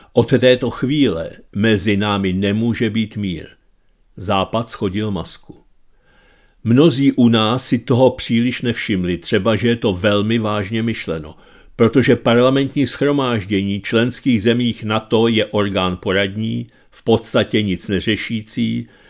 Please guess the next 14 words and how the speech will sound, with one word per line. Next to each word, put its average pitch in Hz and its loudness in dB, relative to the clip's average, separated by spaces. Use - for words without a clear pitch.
tak 101 -4
se - 0
mu 147 2
nevěnuje 131 4
mnoho 131 2
pozornosti, 101 -2
protože 120 4
u 151 2
nás 92 0
se 104 -2
věnuje 110 2
pozornost 110 0
pouze 120 4
řešením, 98 -4